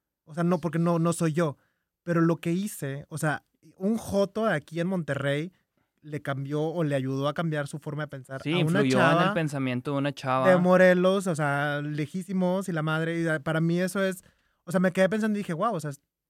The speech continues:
Speaker 1: es cambiar el mundo". O sea, por lo menos le cambié el mundo a una persona.
Speaker 2: Claro.
Speaker 1: ¿No? El hecho de que nunca se lo había cuestionado y, y que diga, "¿Y por qué no? O sea, ¿por qué no puedo hacer esto?".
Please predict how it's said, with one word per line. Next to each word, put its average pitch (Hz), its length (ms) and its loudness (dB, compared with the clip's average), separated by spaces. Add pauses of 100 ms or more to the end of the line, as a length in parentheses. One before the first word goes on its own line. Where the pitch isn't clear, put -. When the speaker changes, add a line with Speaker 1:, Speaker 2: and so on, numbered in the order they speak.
Speaker 1:
es - 140 -20
cambiar 233 240 -8
el 214 80 -4
mundo". 196 240 -4
O 139 40 -8
sea, 143 140 -8
por 165 160 -2
lo 170 60 2
menos 185 140 0
le 247 60 -2
cambié 175 160 -2
el 180 60 -2
mundo 190 180 0
a 160 40 -2
una 185 140 -4
persona. 165 300 -10 (300)
Speaker 2:
Claro. 131 400 -4
Speaker 1:
¿No? 156 220 -8
El 143 120 -2
hecho 151 240 -2
de 196 80 0
que 165 80 -4
nunca 165 240 -2
se - 80 -8
lo 175 60 -4
había 156 140 -6
cuestionado 151 600 -8
y, 135 300 -8
y 135 140 -20
que 135 180 -10
diga, 135 360 -4 (280)
"¿Y 139 80 -20
por 123 160 -20
qué 139 80 -6
no? 180 240 -4
O 135 40 -8
sea, 131 120 -10
¿por 151 140 -10
qué 147 80 -8
no 156 100 -6
puedo 160 160 -8
hacer 165 180 -6
esto?". 139 380 -12